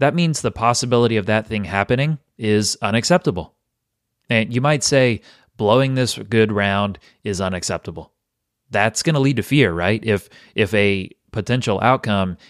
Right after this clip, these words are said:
is unacceptable to you and, and it would be awful if this happened, yeah, you're gonna be afraid of it. But you have to ask yourself, is it? Is blowing a good round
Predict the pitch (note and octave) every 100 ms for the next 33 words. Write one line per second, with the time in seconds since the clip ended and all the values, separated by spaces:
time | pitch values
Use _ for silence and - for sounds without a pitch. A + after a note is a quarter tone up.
0 | _ - F#2+ F2 A2+ G2+ F2+ C#3+ E3 A2+
1 | F#2+ - F2 E2+ F2 - F#2 F2+ F2 -
2 | - F2+ E2+ A#2 B2 B2+ G#2+ A2 G#2 F#2
3 | - - A2+ B2 G2+ E2 D2 - G2 G#2+
4 | - G2 G#2 C#3+ C#3+ - _ - A#2+ F3
5 | G2 G2+ G#2 A#2 - D3 C3+ D#2+ D2 _
6 | _ _ _ _ _ _ _ _ - -
7 | C3+ C#3+ D#3 D3 C#3 C3 A2+ A#2+ G#2+ -
8 | - _ _ G2 G#2+ D3 A3 - - _
9 | _ _ - A2+ C#3 D3 D3+ D#3+ D#3+ D3+
10 | D#3 D3 D#3 D3+ D#3